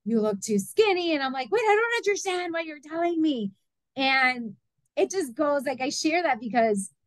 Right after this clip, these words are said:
I can eat that stuff now. I don't now because I'm a vegetarian, but my body will not respond the same way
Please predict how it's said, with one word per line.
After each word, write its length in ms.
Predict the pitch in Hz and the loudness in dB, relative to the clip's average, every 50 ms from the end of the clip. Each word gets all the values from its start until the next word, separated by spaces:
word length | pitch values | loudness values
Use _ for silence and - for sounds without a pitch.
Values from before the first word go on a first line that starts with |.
| _ _ _ _ _ _ | _ _ _ _ _ _
I 100 | - 302 | -2 -2
can 140 | 302 392 359 | 0 0 -2
eat 140 | 349 339 254 | -2 -2 0
that 180 | 311 302 247 - | 0 -2 -2 0
stuff 220 | - 262 233 202 | 0 0 0 2
now. 240 | 214 233 226 208 190 | 2 0 2 2 2
I 100 | 190 196 | 2 0
don't 200 | 202 240 247 214 214 | 0 -2 -2 -2 0
now 260 | 233 240 214 190 185 | 0 2 2 2 0
because 200 | - 190 - - | -2 -4 -6 -8
I'm 180 | 190 190 196 185 | -6 -4 -4 -4
a 40 | 170 | -6
vegetarian, 840 | 180 180 175 - - - - 302 359 381 302 240 214 208 208 196 | -8 -10 -10 -10 -12 -4 0 2 2 2 2 0 0 2 2 2
but 300 | 190 214 202 190 180 - - _ _ _ _ _ _ _ _ _ _ _ _ _ _ _ _ _ _ _ _ _ _ | 2 4 2 0 0 -2 -6 _ _ _ _ _ _ _ _ _ _ _ _ _ _ _ _ _ _ _ _ _ _
my 140 | 240 311 359 | 0 0 2
body 340 | 240 330 320 349 359 349 330 | 4 4 4 4 4 2 0
will 120 | 320 320 | 0 0
not 200 | 302 302 294 220 | 2 2 0 0
respond 540 | 262 262 208 - - 240 247 254 254 247 214 | -2 -6 -6 -6 -2 -2 0 0 0 -2 -4
the 100 | 202 202 202 | -6 -6 -6
same 300 | - - 214 214 208 208 | -4 -4 -4 -4 -2 -2
way 400 | 208 233 269 220 151 135 135 147 | 0 2 2 2 0 -2 -4 -10